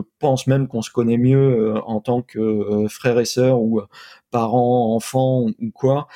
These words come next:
et que, euh, si on est, euh,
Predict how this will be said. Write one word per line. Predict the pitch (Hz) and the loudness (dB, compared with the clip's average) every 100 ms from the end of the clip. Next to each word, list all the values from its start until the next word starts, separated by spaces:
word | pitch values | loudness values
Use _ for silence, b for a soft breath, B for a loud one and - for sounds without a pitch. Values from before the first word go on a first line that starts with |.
| B B _ | B B _
et | 113 113 | -2 -2
que, | - | 0
euh, | 135 135 135 110 110 107 110 | 2 4 2 2 2 2 0
si | 104 - - 123 | -2 -6 -6 -2
on | 120 117 | -2 0
est, | 123 127 123 | 0 0 0
euh, | 110 107 104 107 | 2 0 0 0